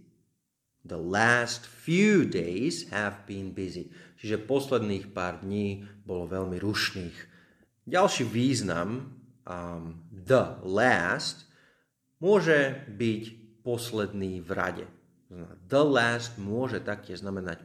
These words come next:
posledný v rade. Príklady. In the last week of the holiday, something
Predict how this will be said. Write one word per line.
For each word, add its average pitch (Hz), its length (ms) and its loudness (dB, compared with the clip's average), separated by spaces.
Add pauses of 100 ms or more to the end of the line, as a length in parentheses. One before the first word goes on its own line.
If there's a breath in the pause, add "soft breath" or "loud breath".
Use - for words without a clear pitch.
(120)
posledný 101 800 -4
v 87 160 -12
rade. 92 480 0 (800)
Príklady. 151 640 -4 (800 loud breath)
In 151 240 6
the 131 80 8
last 165 560 2
week 147 320 4
of - 160 0
the - 240 -8
holiday, 101 720 2
something 147 800 -2